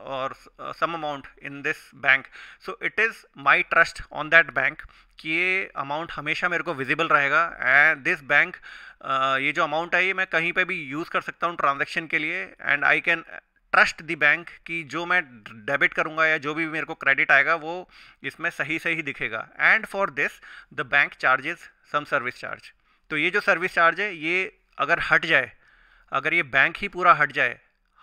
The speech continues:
कैसे हटेगा? अगर ये जो ट्रस्ट है, if this trust, uh, by bank is replaced with an algorithm, if this trust by, given by the bank is replaced with an algorithm, with a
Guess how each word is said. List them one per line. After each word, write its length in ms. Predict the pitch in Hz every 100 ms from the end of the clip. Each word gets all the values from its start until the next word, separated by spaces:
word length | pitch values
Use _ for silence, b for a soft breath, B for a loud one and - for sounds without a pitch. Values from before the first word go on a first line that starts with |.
| b -
कैसे 220 | 147 202
हटेगा? 380 | 185 185 220 233
अगर 300 | 143 170 226 - b b b -
ये 80 | 156
जो 80 |
ट्रस्ट 400 | 185 - 196 -
है, 180 | 170 123 -
if 60 | 139
this 200 | 170 - 185
trust, 300 | 220 - - _ _ b b b b b -
uh, 120 | 143 127
by 140 | 143 156
bank 300 | 147 151 143 - 165
is 80 | 131
replaced 540 | 143 - 156 175 165
with 220 | 147 156
an 40 | 165
algorithm, 420 | 131 117 113 - 113 _ _ _ _ _ _ _ _ _ _ _ _ _ _ -
if 60 | 143
this 180 | 147 - -
trust 360 | 156 233 - - - 123 123
by, 220 | 147 156 - 123
given 180 | 160 196
by 120 | 196 180
the 40 |
bank 240 | 147 135 127 - B B B -
is 100 | 170
replaced 560 | 147 135 - 151 190 160
with 120 | 151
an 180 | 160 151
algorithm, 460 | 131 131 - 131 120
with 120 |
a 60 | 135